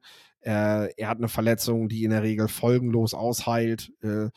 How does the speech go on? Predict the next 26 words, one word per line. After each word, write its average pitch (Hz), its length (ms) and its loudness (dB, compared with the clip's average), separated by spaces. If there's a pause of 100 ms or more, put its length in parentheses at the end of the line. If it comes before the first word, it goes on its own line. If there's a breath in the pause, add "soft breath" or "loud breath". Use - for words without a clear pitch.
(260 loud breath)
sodass 104 320 -2
es 110 140 -4
da 107 160 -2
keine 110 260 0
Probleme 107 500 -4
gibt. 123 400 -4
Und, 101 380 -10
ähm, 95 460 -12 (560 soft breath)
der, 101 420 -2 (220)
äh, 101 260 -2
Zach 101 200 -6
Zinter 107 460 -2
eben 101 220 -6
auch 104 200 -4
ein 101 100 -4
Spieler, 104 420 -4
der 98 400 -2
zukünftig 104 720 -8
in 101 100 -6
der 98 220 -4
Interior 131 500 6
Offensive 113 500 -2
Line 120 220 2
gesehen 120 380 0
werden 120 220 2
sollte. 117 420 2